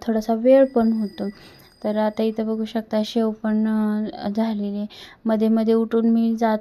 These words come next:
होती की, अ, जो मखर होता तर तो तिकडं मखराची जी होती ती तर तयारी करायची सुरुवात होती.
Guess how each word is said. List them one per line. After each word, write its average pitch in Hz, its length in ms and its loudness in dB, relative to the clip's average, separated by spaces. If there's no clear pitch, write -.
होती 226 200 -4
की, 269 260 -4
अ, 214 220 0
जो 226 120 4
मखर 233 440 4
होता 240 280 2
तर 214 260 -6
तो 226 80 2
तिकडं 220 300 -2
मखराची 220 580 0
जी 220 200 -2
होती 220 260 -2
ती 214 220 -12
तर 233 60 0
तयारी 226 400 4
करायची 220 420 0
सुरुवात 208 380 0
होती. 214 220 -4